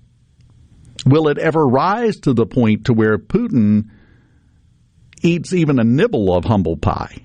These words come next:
I'm not so sure.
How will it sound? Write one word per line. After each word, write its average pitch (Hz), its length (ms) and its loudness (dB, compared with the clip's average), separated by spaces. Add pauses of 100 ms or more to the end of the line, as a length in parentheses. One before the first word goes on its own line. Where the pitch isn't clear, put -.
(2250)
I'm 135 100 2
not 156 220 0
so 165 100 0
sure. - 500 -2